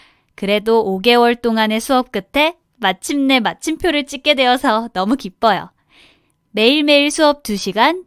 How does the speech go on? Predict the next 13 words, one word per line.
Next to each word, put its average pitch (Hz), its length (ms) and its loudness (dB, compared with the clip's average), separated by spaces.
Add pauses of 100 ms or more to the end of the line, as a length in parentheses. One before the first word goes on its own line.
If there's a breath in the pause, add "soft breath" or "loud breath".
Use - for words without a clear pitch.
숙제 - 360 -6
두 233 140 -2
시간, 175 400 -8 (380 soft breath)
적어도 262 420 2
네 196 120 0
시간을 269 560 2
아이엘츠 254 520 0
공부에만 233 480 0
투자했는데 240 840 0 (400 soft breath)
다행히 247 460 4
값진 320 460 -6
시간이 277 340 0
되어주었네요. 190 760 -4